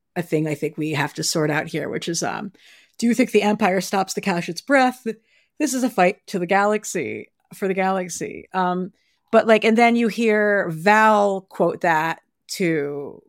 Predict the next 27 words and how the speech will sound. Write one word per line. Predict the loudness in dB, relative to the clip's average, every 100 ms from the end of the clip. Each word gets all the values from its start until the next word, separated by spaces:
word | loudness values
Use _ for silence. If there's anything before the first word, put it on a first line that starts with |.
| _
Mon | -4 0 2 4
Mothma | 2 2 0 0 0
when | 0
Mon | -2 2
Mothma | 2 2 0 0
is | 0
asking | -2 -4 -6 -6
her, | -4 -4 -4
like, | -4 -6 -8
"Please | -6 -4 -2
lay | -2
low | 0 0
for | 0 -2 -2
a |
bit. | 0 -2 -2
You're, | -6 -10 -8
you | -8
know, | -8
you're | -8 -8 -8 -8
in | -10
too | -6 -6
much | -6 -4
risk." | 0 0 -2 -8 _ _ _ _
She's | -4 -4 -2
telling | -2 -2 -2 -4 -4
Val, | 0 4 6 6 4 2 -2
like, | -4 -8